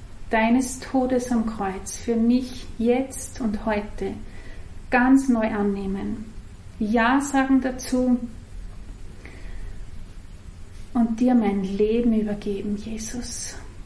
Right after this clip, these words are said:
Heiliger Geist, ich bitte dich, führe mich, leite mich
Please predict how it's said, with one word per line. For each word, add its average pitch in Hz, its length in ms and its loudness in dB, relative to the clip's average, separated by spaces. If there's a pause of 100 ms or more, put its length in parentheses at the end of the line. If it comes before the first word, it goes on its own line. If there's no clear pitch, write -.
(1500)
Heiliger 220 380 0 (140)
Geist, 240 520 2
ich - 300 -6
bitte 285 340 0
dich, - 600 -6 (180)
führe 277 580 4
mich, 185 400 -4
leite 220 600 2
mich - 500 -4